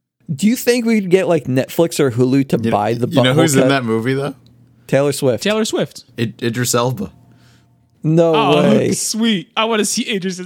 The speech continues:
Speaker 3: Elba's butthole. Make it happen. Whoever, whoever it is, someone out there.
Speaker 2: I just wanna see Ian McKellen.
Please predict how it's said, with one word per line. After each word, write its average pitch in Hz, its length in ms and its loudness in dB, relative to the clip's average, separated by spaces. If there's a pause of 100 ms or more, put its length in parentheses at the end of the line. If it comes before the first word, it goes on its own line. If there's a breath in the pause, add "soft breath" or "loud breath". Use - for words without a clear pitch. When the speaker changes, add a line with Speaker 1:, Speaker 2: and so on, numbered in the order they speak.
Speaker 3:
Elba's 180 340 -2
butthole. 175 520 -2 (1080)
Make 202 180 0
it 311 80 2
happen. 170 340 -4
Whoever, 180 300 -6
whoever 220 320 -4
it 196 60 0
is, 139 220 -6
someone 196 200 -4
out 165 160 -4
there. 120 240 -10
Speaker 2:
I - 140 -6
just 120 140 -6
wanna 113 140 0
see 107 280 -4
Ian 101 120 -2
McKellen. 95 500 -8